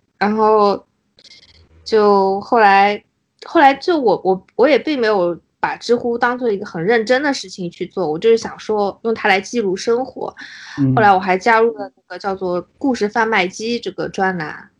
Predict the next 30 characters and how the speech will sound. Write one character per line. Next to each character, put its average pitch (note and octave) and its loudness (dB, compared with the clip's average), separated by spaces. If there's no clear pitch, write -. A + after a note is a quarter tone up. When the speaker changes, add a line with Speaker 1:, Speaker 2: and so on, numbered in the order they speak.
Speaker 1:
那 G3 2
大 C#3+ 6
家 F#3+ 6
感 F3 -6
兴 G#3 -2
趣 G3 -4
去 - -10
关 F#3 0
注 G3+ -2
一 - -2
下， F3 2
Speaker 2:
嗯。 E3 -4
Speaker 1:
它， G3 -2
它 - -6
里 G3 -2
面 F#3+ 0
有 G3+ -2
很 E3+ -8
多 F3+ -2
很 G3 -2
有 F3+ 0
意 F3 2
思 F#3+ -4
的 F3+ 0
脑 F3 -2
洞 G3 0
小 D3 -2
短 - -4
片， E3+ -6
Speaker 2:
嗯。 G#3 -12